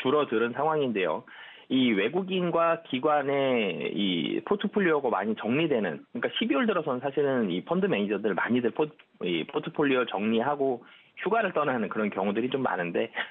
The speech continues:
안 그래도 그런 상황에서 지금 증시도 굉장히 좀 뿌옇죠. 그야말로. 이, 이런 모습들도 있기 때문에 매수 자금이 많이 줄어들었고 매수 자금이 많이 줄어든 게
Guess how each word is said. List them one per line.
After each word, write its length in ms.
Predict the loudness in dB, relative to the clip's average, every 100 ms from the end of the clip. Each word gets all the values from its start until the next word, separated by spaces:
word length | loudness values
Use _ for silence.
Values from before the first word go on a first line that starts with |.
| -4
안 260 | -2 0
그래도 300 | 0 0 0
그런 220 | 0 -2
상황에서 520 | 0 0 0 -2 -4 -6
지금 240 | -4 -4
증시도 400 | 2 2 2 0
굉장히 420 | 0 0 2 0
좀 380 | 0 -2 -2 -4 -6 -16 -20 -6
뿌옇죠. 400 | 0 0 0 -2
그야말로. 540 | 0 0 0 -2 -4 -6 -18 -20 -10
이, 80 | -2
이런 340 | 0 2 2 2
모습들도 580 | -2 -2 0 2 2
있기 380 | 2 0 -2 -2
때문에 480 | 0 0 0 0 0
매수 320 | 0 -2 0
자금이 560 | 0 0 0 0 0 0
많이 380 | -2 -2 -2 0
줄어들었고 880 | 0 0 2 -2 -4 -10 -4 -4
매수 320 | 0 -2 -4 -2
자금이 400 | 0 0 0 0
많이 300 | 0 -2 -6
줄어든 480 | -2 0 0 -2 -2
게 240 | -2 -2